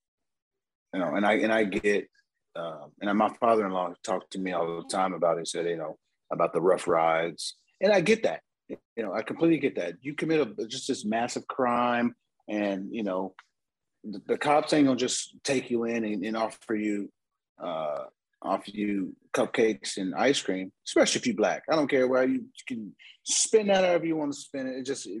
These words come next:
reality is, is reality. And, um, you know, it was a tough time for Baltimore. And obviously, people that know, Baltimore is sixty-five percent black, especially inner city. Okay,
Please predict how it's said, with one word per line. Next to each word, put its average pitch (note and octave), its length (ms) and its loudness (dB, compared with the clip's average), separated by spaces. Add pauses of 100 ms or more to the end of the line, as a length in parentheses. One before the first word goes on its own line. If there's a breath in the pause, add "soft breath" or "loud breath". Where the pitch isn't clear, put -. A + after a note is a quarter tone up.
reality C3 520 2
is, G#2 300 -8
is G#2+ 380 -6 (260)
reality. G2 640 -6 (540)
And, G#2 520 -4 (140)
um, F2 460 -4 (960)
you A#2 80 -2
know, A#2+ 120 4
it C#3+ 100 6
was D#3 160 2
a D3 60 4
tough C#3+ 260 2
time C3 180 -2
for B2+ 100 -4
Baltimore. G2 520 -6 (280 soft breath)
And D3 120 0
obviously, B2+ 500 0
people B2 200 -2
that A2 120 -2
know, A2+ 160 -2
Baltimore A2+ 460 -2
is F#2 80 -6
sixty-five G2 500 -4
percent - 240 -10
black, E2 240 -2 (880)
especially A2+ 340 2
inner A2 160 0
city. - 340 -4 (340)
Okay, F2 300 -2